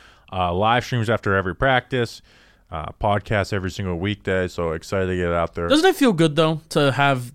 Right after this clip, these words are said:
Speaker 2: I mean, y-, y-, like, no shit, Sherlock, yes, but I'm even just saying, end of, end of podcast thoughts. It feels good as a Giants fan who's optimistic for this year.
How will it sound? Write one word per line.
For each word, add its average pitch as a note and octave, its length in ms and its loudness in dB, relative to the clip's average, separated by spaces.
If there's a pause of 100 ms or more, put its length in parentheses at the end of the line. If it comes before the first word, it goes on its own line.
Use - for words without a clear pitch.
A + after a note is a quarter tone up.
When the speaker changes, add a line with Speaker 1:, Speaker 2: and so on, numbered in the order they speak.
(540)
Speaker 2:
I C#3 80 -2
mean, A2+ 100 -2
y-, C3 220 -4
y-, C3 100 -4
like, A#2 180 0
no B2 120 2
shit, A2 220 -4
Sherlock, A#2+ 480 -2
yes, A#2 320 0
but G#2 260 -2 (420)
I'm A#2 140 2
even A#2+ 200 2
just G#2+ 200 0
saying, A#2 240 0
end A2 160 0
of, A#2 120 0
end A#2 180 0
of G2+ 120 -4
podcast G#2+ 540 -4
thoughts. A2+ 340 -2 (680)
It C3 100 -4
feels F#3+ 380 4
good C#3 460 4
as A#2+ 200 2
a A#2+ 60 0
Giants C3 380 0
fan C3+ 220 0
who's A#2+ 180 0
optimistic B2 640 0
for B2 140 -2
this A2 240 -2
year. B2+ 300 0